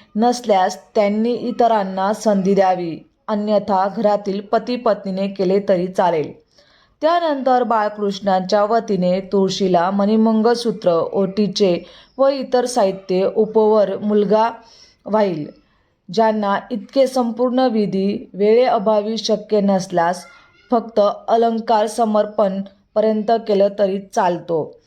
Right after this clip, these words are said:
तर तुम्हाला समजलंच असेल तर तुळशी विवाह कसा साजरा करावा, आवर्जून तुम्ही उद्या तुळशी विवाह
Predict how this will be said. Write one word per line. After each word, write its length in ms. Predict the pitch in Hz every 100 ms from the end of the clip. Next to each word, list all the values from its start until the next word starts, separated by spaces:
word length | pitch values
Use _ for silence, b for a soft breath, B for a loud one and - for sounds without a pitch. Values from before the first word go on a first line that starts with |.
| b -
तर 80 | 208
तुम्हाला 420 | 214 208 202 214
समजलंच 520 | 214 202 196 202 214
असेल 340 | 202 196 190
तर 100 | 190
तुळशी 400 | 180 202 190 190
विवाह 360 | 220 202 185 185
कसा 400 | 190 190 185 202
साजरा 400 | 208 214 180 180
करावा, 460 | 180 170 165 165 -
आवर्जून 460 | 185 180 180 175 202
तुम्ही 360 | 202 180 175 - -
उद्या 340 | 180 170 165 180
तुळशी 460 | - 180 175 180
विवाह 340 | 165 170 165